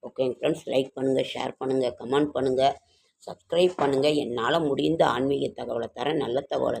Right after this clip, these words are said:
தரேன். அனைவருக்கும் நாளைக்கு வந்து ஆடி மாத பண்டிகை.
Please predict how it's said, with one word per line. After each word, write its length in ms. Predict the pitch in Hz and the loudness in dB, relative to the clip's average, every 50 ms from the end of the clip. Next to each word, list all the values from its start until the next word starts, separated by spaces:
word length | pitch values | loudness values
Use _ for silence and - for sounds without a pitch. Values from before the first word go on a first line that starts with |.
| - - | -6 -10
தரேன். 260 | 113 113 131 - - - _ _ _ _ _ _ - | -6 -4 -4 -4 -4 -8 _ _ _ _ _ _ -6
அனைவருக்கும் 800 | - 120 127 143 160 156 160 151 147 - - - 170 180 - - - | -2 2 4 4 6 6 4 4 4 0 -2 -4 -2 -2 -2 -4 -4
நாளைக்கு 420 | - 127 127 123 123 - - 123 | -4 -2 -2 -2 -2 -4 -4 -4
வந்து 160 | 127 127 143 | -2 2 2
ஆடி 380 | 135 117 110 123 135 143 147 139 | 2 2 4 2 2 2 2 0
மாத 380 | 131 131 127 120 117 120 117 _ - | 0 0 -2 -2 -2 -4 -8 _ -8
பண்டிகை. 440 | 120 123 127 123 135 123 139 147 | -6 -6 -2 -2 0 0 0 0